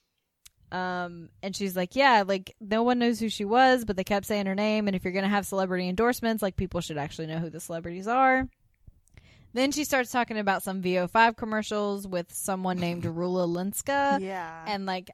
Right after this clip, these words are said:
Speaker 1: how she still wonders all these years later, like, who she was. And then also, "I wonder what she's up to today." And Julia gives her a look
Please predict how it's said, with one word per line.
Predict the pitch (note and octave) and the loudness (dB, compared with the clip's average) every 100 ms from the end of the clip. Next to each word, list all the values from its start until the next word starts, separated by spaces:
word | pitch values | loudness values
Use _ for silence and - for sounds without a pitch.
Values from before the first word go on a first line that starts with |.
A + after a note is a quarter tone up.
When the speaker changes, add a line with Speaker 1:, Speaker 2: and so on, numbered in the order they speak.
| - | -10
Speaker 1:
how | - G3+ | 0 0
she | G3+ A3+ | 0 -4
still | G#3+ A3+ A3 | -4 0 0
wonders | G#3 G#3 G#3 G3+ | 0 0 0 -2
all | F#3 F3+ | -2 -2
these | G3 F#3 | -2 -4
years | F#3 F#3 | -4 -4
later, | B3 B3 B3 B3 A#3+ | -2 2 2 2 0
like, | F#3+ D#3 | -2 -6
who | - A3 | -6 -6
she | - A#3 | -4 -2
was. | G3+ G#3 A3 G#3+ | 0 2 2 0
And | G#3 G#3+ | -4 -4
then | G3+ | -4
also, | F3 F#3 F#3 G#3 G3 | -2 -2 -2 0 0
"I | F3+ | 0
wonder | F#3+ F#3 F3+ | -4 -6 -6
what | F3+ - | -8 -8
she's | F3+ E3+ | -8 -8
up | D#3+ - | -10 -10
to | E3+ | -14
today." | E3+ F3+ F#3 F#3+ F#3 - _ _ _ E3+ | -10 -6 -4 -4 -6 -10 _ _ _ -12
And | E3+ E3+ | -10 -8
Julia | F3 F#3 F#3 | -6 -4 -4
gives | F3+ E3+ | -6 -6
her | F#3 E3+ | -4 -4
a | |
look | D#3+ D#3+ D#3 | -4 -6 -8